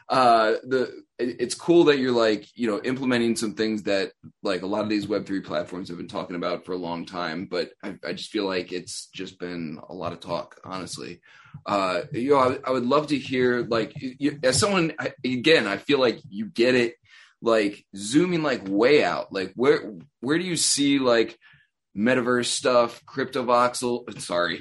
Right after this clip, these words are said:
voxels going, uh, how it fits into, like, the larger ecosystem? Like, yeah, what's,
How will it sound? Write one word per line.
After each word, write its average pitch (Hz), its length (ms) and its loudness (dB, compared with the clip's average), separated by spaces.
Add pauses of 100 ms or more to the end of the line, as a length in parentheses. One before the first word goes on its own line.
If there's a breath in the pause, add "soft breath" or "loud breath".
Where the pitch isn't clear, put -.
voxels 117 600 0
going, 120 560 0 (260 loud breath)
uh, 107 420 4
how 127 340 0
it 123 180 -4
fits 120 320 -4
into, 120 360 2
like, 107 220 -2
the 101 60 -4
larger 107 760 0
ecosystem? 107 1300 -2
Like, 95 320 -4 (160)
yeah, 117 300 -2
what's, 113 300 -6